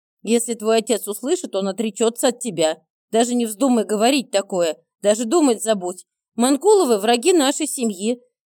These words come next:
и их преступлений им никогда не простят. Иди спать». В раздражении она сорвала с меня платье через голову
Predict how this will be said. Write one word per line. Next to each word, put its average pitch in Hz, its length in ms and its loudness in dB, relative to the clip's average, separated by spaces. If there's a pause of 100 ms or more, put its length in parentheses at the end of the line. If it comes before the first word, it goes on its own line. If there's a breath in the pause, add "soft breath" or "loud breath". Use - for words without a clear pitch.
(140)
и 294 220 2
их - 160 -6
преступлений 269 760 0
им 220 220 -2
никогда 226 420 0
не 302 140 2
простят. 214 560 -4
Иди 220 160 -6
спать». 185 500 -4 (420)
В - 40 -16
раздражении 233 680 0
она 226 180 -2
сорвала 208 460 0
с - 100 -8
меня 190 240 -6
платье 208 380 -4
через 165 320 -12
голову 302 540 -2